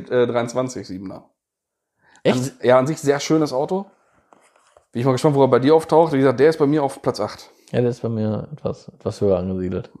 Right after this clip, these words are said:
Speaker 1: Ja, aber hätte ich, hätte ich nicht gedacht.
Speaker 2: Okay.
Speaker 1: Hätte ich gedacht. Ich hab, bei, bei mir sind, sind die unteren Dinge schon sehr limousinig.
Speaker 2: Mhm.
Speaker 1: Sag ich mal.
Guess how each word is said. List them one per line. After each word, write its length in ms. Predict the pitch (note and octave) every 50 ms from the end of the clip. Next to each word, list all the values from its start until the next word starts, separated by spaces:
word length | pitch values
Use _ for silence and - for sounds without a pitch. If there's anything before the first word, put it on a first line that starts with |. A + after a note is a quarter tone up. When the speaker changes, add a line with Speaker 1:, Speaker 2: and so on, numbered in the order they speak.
| _ -
Speaker 1:
Ja, 100 | G#2+ G#2
aber 300 | - - - - F#2+ - -
hätte 160 | C3 E3 A#3
ich, 80 | B3+
hätte 200 | A3+ A#3 B3+ B3
ich 60 | C4+ C4
nicht 120 | B3 B3
gedacht. 260 | A#3+ F#3+ C#3 G2+ - - - - _ -
Speaker 2:
Okay. 240 | C3+ C3+ C3+ C#3+
Speaker 1:
Hätte 140 | A#2+ E3 E3+
ich 40 | F3
gedacht. 100 | D#3+ B2
Ich 60 | A#2+ F#3+
hab, 240 | F#3+ - D#3+ D3+
bei, 120 | D3 D3+ D#3+
bei 120 | D#3 E3
mir 120 | E3 G3 G#3
sind, 180 | G#3+ A3 F3
sind 320 | E3 - - D#3+ D#3 E3+ D#3+
die 60 | D#3+
unteren 340 | F3 G#3+ A3+ A3+ G#3 G3 F3+
Dinge 180 | F#3+ F#3+ F#3
schon 240 | F3+ - F#3+ F#3 F3+
sehr 240 | E3+ F3 E3+ E3+ F3
limousinig. 680 | E3+ E3 E3+ F3 D#3+ C#3 C#3+ D3 B2 G#2 - - _ _ _
Speaker 2:
Mhm. 340 | - G#2+ A2 A2+ B2+ D3 D3+ _ _ _ _ _ _ _
Speaker 1:
Sag 180 | _ A2 G#2+ A2
ich 80 | A2 A2
mal. 200 | A2 A2 G#2